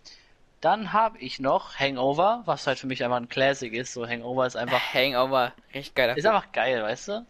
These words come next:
Speaker 2: Kann ich mal jeden
Speaker 1: Das ist
Speaker 2: weiterempfehlen.
Speaker 1: besser als Han Solo, besser als Han Solo.
Speaker 2: Es ist Anakin Skywalker, Digga. Nein, ah, okay, nee,
Speaker 1: Ja,
Speaker 2: nicht
Speaker 1: Mann.
Speaker 2: so. Naja,
Speaker 1: Ah, nicht, vielleicht
Speaker 2: naja, nicht so
Speaker 1: Obi-Wan
Speaker 2: viel.
Speaker 1: vielleicht.
Speaker 2: Ja,
Speaker 1: Obi-Wan,
Speaker 2: okay, Obi-Wan.
Speaker 1: Obi-Wan.
Speaker 2: Einigen wir uns auf Obi-Wan Kenobi, Digga. Gut,
Speaker 1: Obi-Wan.
Speaker 2: gut.
Speaker 1: Okay, okay.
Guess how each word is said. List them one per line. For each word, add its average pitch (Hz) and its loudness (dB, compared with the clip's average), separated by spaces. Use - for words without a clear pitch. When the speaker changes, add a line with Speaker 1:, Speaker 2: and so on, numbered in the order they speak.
Speaker 2:
Kann 151 -2
ich 143 -2
mal 143 -4
jeden 123 -2
Speaker 1:
Das 127 2
ist 120 2
Speaker 2:
weiterempfehlen. 190 0
Speaker 1:
besser 220 4
als 131 0
Han 113 -4
Solo, 104 -8
besser - -2
als - -12
Han 107 -20
Solo. 110 -18
Speaker 2:
Es - -12
ist - -8
Anakin 165 0
Skywalker, 131 -2
Digga. - -18
Nein, 120 -6
ah, 139 6
okay, 151 0
nee, 135 -6
Speaker 1:
Ja, 208 4
Speaker 2:
nicht 160 -2
Speaker 1:
Mann. 110 0
Speaker 2:
so. - -16
Naja, 220 4
Speaker 1:
Ah, 226 2
nicht, - -2
vielleicht 220 0
Speaker 2:
naja, 202 4
nicht 214 2
so 175 6
Speaker 1:
Obi-Wan 180 6
Speaker 2:
viel. 214 -10
Speaker 1:
vielleicht. 110 0
Speaker 2:
Ja, 156 -10
Speaker 1:
Obi-Wan, 170 6
Speaker 2:
okay, 117 0
Obi-Wan. - -8
Speaker 1:
Obi-Wan. 131 2
Speaker 2:
Einigen 185 0
wir 175 -10
uns 175 -10
auf 170 -14
Obi-Wan 147 -8
Kenobi, 107 -10
Digga. 104 -10
Gut, 156 -10
Speaker 1:
Obi-Wan. 139 0
Speaker 2:
gut. 127 -10
Speaker 1:
Okay, - -6
okay. - -16